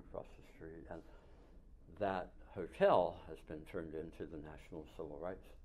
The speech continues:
Museum, which was a, an incredibly visceral experience for me, in large part because I was there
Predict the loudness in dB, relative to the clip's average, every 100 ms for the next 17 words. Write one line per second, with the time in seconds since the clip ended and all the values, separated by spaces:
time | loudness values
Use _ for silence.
0 | -18 -18 -14 -12 -10 -10 -12 -12 -12 -14
1 | -14 -14 -14 -14 -8 -6 2 2 2 0
2 | 0 -6 -14 -10 -6 -6 4 6 6 2
3 | -4 -6 -10 -18 -18 -18 -16 -16 -12 -4
4 | 0 0 0 -4 -4 -10 -12 -8 -6 -8
5 | -10 -10 -10 -8 -10 -12 -16 -12 -10 -4
6 | 0 0 -2 -4 -4 -4 -10 -6 -4 -2
7 | -4 -8 -12 -18 -8 -8 -8 -8 -2 -2
8 | -2